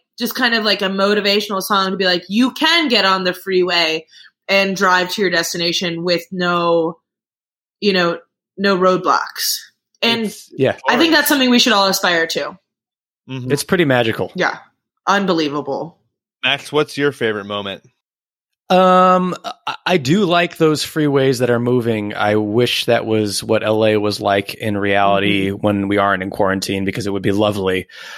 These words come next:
Speaker 3: My favorite moment is Lauren's little golf clap. <laughs>
Speaker 1: Oh, the shade.
Speaker 3: Uh, yeah,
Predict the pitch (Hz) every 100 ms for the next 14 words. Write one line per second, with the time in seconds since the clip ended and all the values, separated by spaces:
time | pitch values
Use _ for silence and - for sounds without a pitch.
0 | - - 147 147 165 196 160 139 139 135
1 | 123 120 120 117 120 123 120 120 123 117
2 | 113 120 110 107 107 110 - 110 101 -
3 | - _ - - 202 - 196 202 202 165
4 | 165 160 196 - 180 151 151 - 120 120
5 | 143 123 101 101